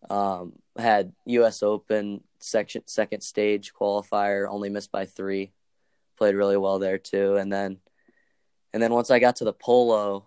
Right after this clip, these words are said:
I just qualified for the U S Junior the day before the Polo started. And, and my mind was kinda not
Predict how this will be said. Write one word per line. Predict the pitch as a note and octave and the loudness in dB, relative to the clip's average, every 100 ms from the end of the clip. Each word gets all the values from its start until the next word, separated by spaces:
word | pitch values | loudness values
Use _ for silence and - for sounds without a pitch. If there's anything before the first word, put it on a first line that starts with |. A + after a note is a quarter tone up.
| - | -4
I | A2 | -4
just | A2 A2+ | -2 -6
qualified | - A2 G#2 A2 G2+ | -2 -2 0 -4 -4
for | G2+ | -8
the | G2+ | -4
U | G#2 | -4
S | G#2 - - _ | -4 -8 -20 _
Junior | - G#2+ G#2+ G#2+ G#2 G2+ _ | -10 -6 -6 -4 -6 -8 _
the | G#2+ | -6
day | F#2 G#2+ | 0 0
before | G#2+ - G2+ | 0 -2 -2
the | G2 | -2
Polo | G#2+ G#2 G2+ | 0 0 0
started. | - - G2 F#2+ F#2+ _ _ _ _ _ _ _ _ - | -4 -6 -4 -2 -6 _ _ _ _ _ _ _ _ -8
And, | G2+ G2 G2 G2 - _ _ _ _ _ _ _ _ _ _ _ - | -6 -4 -6 -8 -12 _ _ _ _ _ _ _ _ _ _ _ -8
and | G#2+ G#2+ | -6 -2
my | A2 | 0
mind | A#2+ C3 | 2 2
was | C3+ - | 2 -2
kinda | C3+ A#2+ A2 | -2 0 2
not | A2 A2+ A2 | 2 2 2